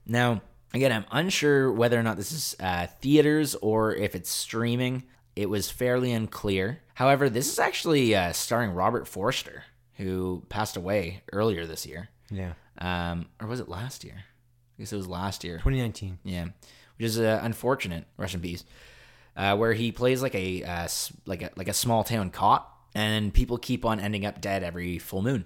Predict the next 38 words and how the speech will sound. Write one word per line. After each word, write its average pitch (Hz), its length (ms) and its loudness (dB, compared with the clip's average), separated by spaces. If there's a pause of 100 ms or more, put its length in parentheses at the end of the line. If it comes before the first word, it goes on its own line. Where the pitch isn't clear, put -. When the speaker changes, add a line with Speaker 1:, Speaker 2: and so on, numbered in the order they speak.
(320)
Speaker 1:
It's - 220 -6
meant 123 240 -2
to 135 80 -2
be, 120 280 2
at 123 120 0
least 143 180 2
it's 127 120 -6
marketed 104 440 0
as 90 140 0
a 90 60 -4
horror 92 420 -2
comedy. 90 520 -4 (400)
The 147 80 -4
trailer 180 260 8
looks 139 200 2
pretty 131 200 0
interesting. 104 540 -6 (220)
Looks 107 140 -6
like 127 100 -2
a 104 80 -2
fun 95 280 0
watch. 82 380 -8 (320)
Uh, 107 240 4
the 127 100 2
next 185 200 2
movie 170 140 2
that 147 120 6
is 127 80 0
coming 120 280 2
out 110 100 4
is 110 100 -2
a - 20 0
movie 113 180 2
called 104 240 0
Fly 113 420 4
Like 117 260 0
a 104 60 -2
Girl. 95 720 2